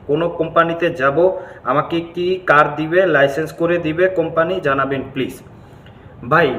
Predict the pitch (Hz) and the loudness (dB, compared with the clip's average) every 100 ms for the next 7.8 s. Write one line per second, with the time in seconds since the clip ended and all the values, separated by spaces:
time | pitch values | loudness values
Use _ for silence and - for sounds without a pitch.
0 | - 139 135 143 139 - 170 180 196 202 | -6 -2 2 2 0 -8 -6 -4 -2 -2
1 | - 208 - 156 170 175 170 143 143 147 | -2 -4 -2 -2 -2 0 2 2 2 -2
2 | - 104 - - - - - - 170 160 | -6 -8 -10 -18 -20 -20 -14 0 4 6
3 | 185 220 190 202 208 190 202 190 170 175 | 4 4 4 2 2 2 2 2 0 0
4 | 175 170 165 175 156 156 151 156 151 160 | 0 0 -2 -4 0 0 2 0 0 0
5 | 151 156 180 - 135 - 170 185 196 196 | 2 2 0 -4 -6 -4 -2 -2 -2 -8
6 | - - - - 139 156 190 202 214 - | -16 -20 -12 0 2 2 2 2 2 0
7 | - 135 127 123 117 143 196 - | -12 -4 0 0 2 2 2 -2